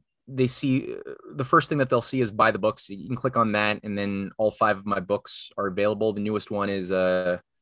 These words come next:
The Clash of the Two Americas, Volume One. Volume Two is gonna be out in a couple of months,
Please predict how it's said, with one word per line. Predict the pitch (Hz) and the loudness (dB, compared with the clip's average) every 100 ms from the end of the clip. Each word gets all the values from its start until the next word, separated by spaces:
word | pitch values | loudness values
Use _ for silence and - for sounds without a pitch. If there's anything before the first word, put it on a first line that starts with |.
| _ _ _ | _ _ _
The | 110 | -6
Clash | - 117 - | 0 0 0
of | |
the | 104 | -10
Two | - 113 | -8 -4
Americas, | 110 110 - 107 95 | 0 0 -2 -6 0
Volume | 101 104 101 98 | 0 0 -2 -2
One. | 104 117 127 | 0 0 0
Volume | 104 110 104 | 2 2 0
Two | - 120 | -6 -6
is | 104 | -4
gonna | 110 | 0
be | 110 | 2
out | 104 | 2
in | |
a | 101 | 0
couple | - 107 | -6 -4
of | |
months, | 101 120 - | -4 -4 -6